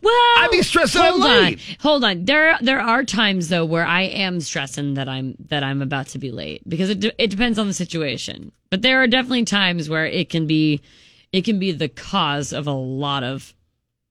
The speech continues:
Speaker 1: anxiety.
Speaker 2: Anxiety, yeah.
Speaker 1: But for the most part.
Speaker 2: Slouching, the way you're sitting right now. Can be
Speaker 1: I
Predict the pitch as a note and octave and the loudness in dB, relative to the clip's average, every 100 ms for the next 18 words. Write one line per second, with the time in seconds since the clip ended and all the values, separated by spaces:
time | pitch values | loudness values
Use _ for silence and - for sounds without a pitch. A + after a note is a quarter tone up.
0 | _ _ D3 C#3+ A#2 G#2+ G1+ - F#2 F2+ | _ _ -4 -4 -6 -6 -8 -2 2 4
1 | F#2 F2+ B1 A#1+ D#2 A#1+ - - - F4+ | 4 4 2 -2 -2 -2 -10 -18 -4 -2
2 | E4+ D#4+ - F#3 - - - B1 _ _ | -2 -2 0 -2 -4 -10 -14 -16 _ _
3 | - - E3 G#3+ F#3 G#2+ C#2 B1+ E2+ G#2 | -4 2 4 4 4 2 2 -2 0 2
4 | G#2 - A2+ A2 C3+ C#3+ A2 - - G#2+ | 2 2 2 2 2 0 0 -4 0 4
5 | F3+ | 4